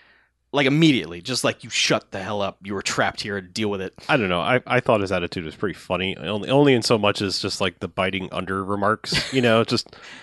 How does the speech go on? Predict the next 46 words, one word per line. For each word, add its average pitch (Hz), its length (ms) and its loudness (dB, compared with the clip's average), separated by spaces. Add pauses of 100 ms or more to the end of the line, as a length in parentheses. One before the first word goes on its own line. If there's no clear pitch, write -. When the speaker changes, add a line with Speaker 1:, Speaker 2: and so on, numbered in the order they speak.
(100)
Speaker 2:
like, 117 120 4
somebody 165 220 8
would 135 120 8
say 143 160 6
something 120 320 4
kind 120 160 4
of 104 160 2 (260)
crass 113 340 2
about 104 240 2
the 95 80 -10
place, 104 380 2
and 101 80 -4
he 98 140 2
just 98 260 -6 (640)
Speaker 1:
He 170 100 0
would 190 100 6
immediately 170 280 6
Speaker 2:
under, 160 100 8
Speaker 1:
say, 165 100 6
Speaker 2:
under 151 120 8
Speaker 1:
"Yeah, 127 60 8
Speaker 2:
his 135 100 6
Speaker 1:
nice 151 160 2
pants." 120 440 -2
<laughs> - 40 -2
Speaker 2:
yeah, 127 200 4
under 135 220 6
the, 127 140 6
under 151 220 6
his 113 100 4
breath 123 280 2
almost, 82 460 -2
you 98 60 -6
know. 90 160 0
It - 20 0
was 98 120 -2
just 110 120 -2
like, 101 160 0 (160)
Speaker 1:
Right. 120 180 0
Speaker 2:
you 127 140 -6
know, 92 180 0
like, 95 100 0
Speaker 1:
No, 170 180 4
but 233 120 2
he 359 60 8
was 466 80 10